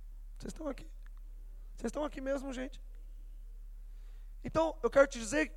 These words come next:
porque Getsemane significa esmagado.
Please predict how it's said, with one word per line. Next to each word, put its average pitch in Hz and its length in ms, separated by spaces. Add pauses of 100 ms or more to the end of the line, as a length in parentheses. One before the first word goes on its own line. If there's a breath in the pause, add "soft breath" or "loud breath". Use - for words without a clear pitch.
(880 soft breath)
porque 277 440 (440)
Getsemane 285 880
significa 262 680
esmagado. 233 760